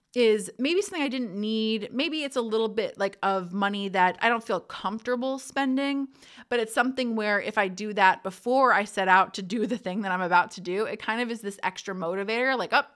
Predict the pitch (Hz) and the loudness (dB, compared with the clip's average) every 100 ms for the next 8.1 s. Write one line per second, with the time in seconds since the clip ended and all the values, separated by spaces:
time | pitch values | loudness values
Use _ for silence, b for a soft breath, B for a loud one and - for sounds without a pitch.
0 | _ 190 185 180 196 233 240 214 190 208 | _ -12 -8 -8 -6 -4 -4 -4 -6 -6
1 | 190 202 175 175 202 220 220 240 185 175 | -2 -2 -2 -4 -2 -2 0 0 2 0
2 | B B B 208 302 294 294 302 254 226 | B B B -8 -6 -6 -4 -4 -4 -4
3 | 214 180 190 185 185 170 185 185 185 - | -4 -4 -4 -4 -4 -6 -6 -4 -4 -2
4 | 208 196 - 160 - - 196 175 175 185 | -2 -2 -2 -2 -2 -8 -6 -6 -8 -10
5 | 180 180 175 175 196 185 185 196 190 - | -8 -6 -6 -2 -4 -4 -6 -6 -6 -12
6 | 220 220 214 202 196 175 - - 190 190 | -6 -4 -4 -6 -6 -12 -12 0 2 4
7 | 202 180 170 - 160 175 262 262 - 170 | 0 -4 -8 -6 -6 -2 -2 -4 -6 -8
8 | 170 | -8